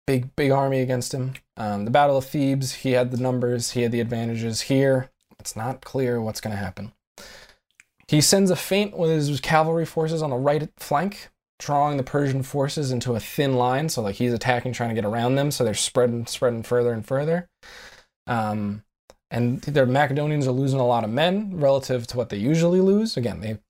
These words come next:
subdued the Balkans with about a hundred and fifty deaths. They probably suffered a hundred deaths in this initial charge. So it's, it's hairy.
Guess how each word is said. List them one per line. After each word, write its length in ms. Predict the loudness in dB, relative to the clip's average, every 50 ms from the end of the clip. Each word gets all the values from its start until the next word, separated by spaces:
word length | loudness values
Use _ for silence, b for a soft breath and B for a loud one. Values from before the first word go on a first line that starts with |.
| _ _ _ -8
subdued 420 | -2 0 0 2 4 4 4 4
the 60 | 2
Balkans 560 | 4 4 4 4 4 2 -2 -4 -4 -4 -4
with 100 | -6 -6
about 160 | -2 -2 -2 -2
a 60 | -2
hundred 340 | -2 -2 -2 -2 -2 -2 -4
and 100 | -4 -2
fifty 300 | -2 -2 -2 -2 -4 0
deaths. 560 | 2 2 2 2 0 -4 -8 -8 -8 -8 _ B B B B B B _ _ -6
They 80 | -6 -4
probably 320 | 0 2 4 4 4 2
suffered 320 | 2 2 2 4 4 4 2
a 60 | 2
hundred 320 | 2 0 0 0 0 2
deaths 340 | 2 4 2 2 0 -2 -4
in 120 | -2 -2 -2
this 140 | -2 -2 0
initial 340 | 0 0 0 -2 -2 -4 -4
charge. 600 | -2 0 0 0 -2 -6 -10 -10 -10 -12 -12 _ _ _ -16
So 240 | -8 -4 0 2 2
it's, 420 | 2 2 0 -2 -2 -2 -4 -6
it's 220 | -4 -6 -4 -2
hairy. 380 | 0 2 2 2 0 -2 -8 -14